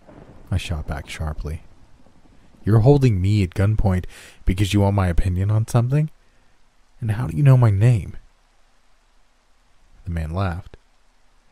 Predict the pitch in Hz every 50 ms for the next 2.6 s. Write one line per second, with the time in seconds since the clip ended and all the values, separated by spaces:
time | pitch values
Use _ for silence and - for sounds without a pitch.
0 | _ _ _ - - - - - - _ - 101 101 98 101 110 113 120 127 131
1 | - 127 107 101 98 95 - - 92 90 - 90 87 - - 85 85 - - -
2 | - 76 76 - - - - 90 - - -